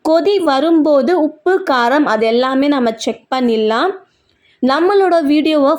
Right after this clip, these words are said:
ஃபஸ்ட் டைம் பார்க்குறவங்களா இருந்தீங்க அப்படின்னா, மறக்காம சேனலை சப்ஸ்கிரைப் பண்ணுங்க.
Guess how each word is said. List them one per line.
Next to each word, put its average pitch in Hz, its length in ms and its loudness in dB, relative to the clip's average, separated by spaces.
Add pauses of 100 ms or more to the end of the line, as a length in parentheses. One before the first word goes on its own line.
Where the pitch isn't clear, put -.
ஃபஸ்ட் 247 320 -6
டைம் 320 240 0
பார்க்குறவங்களா 247 540 -2 (100)
இருந்தீங்க 240 420 0
அப்படின்னா, 220 340 -2 (140)
மறக்காம 254 540 -2 (100)
சேனலை 226 360 0 (100)
சப்ஸ்கிரைப் 311 520 -4
பண்ணுங்க. 262 280 0